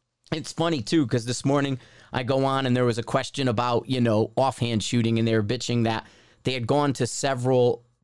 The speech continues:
P R S events, some of the guys, and they're looking at, like, the offhand stages. I guess there was one event that had a nine-inch plate at three hundred yards to be shot offhand, and the, the guy who won zeroed it,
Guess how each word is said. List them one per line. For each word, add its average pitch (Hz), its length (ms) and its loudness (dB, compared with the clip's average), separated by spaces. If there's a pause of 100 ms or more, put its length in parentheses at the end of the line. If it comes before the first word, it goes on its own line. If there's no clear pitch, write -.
(120)
P 143 140 -2
R 127 100 2
S 131 160 -2
events, 110 340 -2
some 120 180 0
of 113 40 -2
the 110 80 0
guys, 104 420 -2 (840)
and 123 260 0
they're 123 100 2
looking 131 400 0
at, 127 200 -6
like, 117 220 -4
the 123 180 -4
offhand 120 560 0
stages. 107 680 -2 (360)
I 117 40 -4
guess 131 200 -4
there 139 160 -2
was 123 160 0
one 127 240 0
event 120 380 -4
that 113 140 -2
had 117 220 -2
a 113 60 2
nine-inch 123 640 -2
plate 123 400 -4
at 123 180 -6
three 131 300 -2
hundred 127 280 -2
yards 120 520 0 (380)
to 165 100 0
be 127 120 -2
shot 127 380 -4
offhand, 120 680 0
and 107 200 2
the, 104 140 0 (420)
the - 80 -4
guy 147 240 -2
who 147 140 2
won 135 420 2
zeroed 135 480 0
it, 131 240 -2